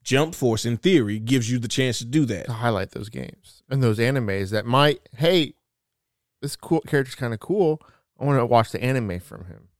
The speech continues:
Speaker 2: or her.
Speaker 1: Which is why I know all of those studi-, like, if, if they have to get permission to be like, "We're gonna do a game with all these different animes," you know, who was it, uh, Funimation or whoever owns all of 'em,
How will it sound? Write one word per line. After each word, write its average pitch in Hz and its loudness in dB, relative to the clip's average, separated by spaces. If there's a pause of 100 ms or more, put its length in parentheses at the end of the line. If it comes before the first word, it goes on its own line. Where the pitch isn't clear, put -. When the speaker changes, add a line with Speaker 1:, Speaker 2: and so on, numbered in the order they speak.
(260)
Speaker 2:
or 95 -6 (100)
her. 90 -6 (140)
Speaker 1:
Which 170 6
is 170 4
why 160 8
I - 6
know 156 6
all 143 4
of 135 0
those 143 4
studi-, 147 2
like, 123 2
if, 127 0
if 135 4
they 147 4
have 131 2
to 131 -8
get 127 -2
permission 127 0
to 113 -4
be 113 -4
like, 107 -2
"We're 117 -2
gonna 117 -2
do 120 2
a 113 2
game 123 0
with 113 -2
all 117 0
these 117 -2
different 110 -4
animes," 107 -4
you 110 -6
know, 101 -6
who 113 0
was 107 -2
it, 101 -10
uh, 113 -4
Funimation 117 -4
or 110 -4
whoever 117 0
owns 110 -4
all 104 -4
of 101 -4
'em, 98 -10